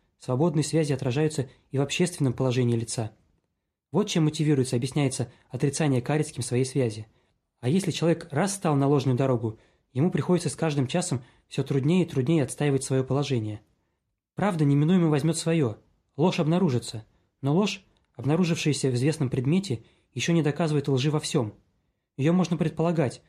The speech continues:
но нельзя утверждать. Если Карицкий говорил неправду, что не было связи,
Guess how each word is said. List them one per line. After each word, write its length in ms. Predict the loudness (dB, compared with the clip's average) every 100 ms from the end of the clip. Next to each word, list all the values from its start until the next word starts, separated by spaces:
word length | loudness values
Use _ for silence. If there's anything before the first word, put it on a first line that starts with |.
| _ _
но 80 | -2
нельзя 260 | 0 2 0
утверждать. 560 | 0 -4 -2 -2 -4 _ _ _ _ _ _ -2
Если 240 | -2 0
Карицкий 460 | -2 0 -2 -2 -2
говорил 240 | 0 2
неправду, 580 | 0 0 -2 -2 -4 -8 _ _ _ _
что 180 | -4 0
не 100 | 2
было 180 | 2
связи, 480 | 0 0 0 -2 -6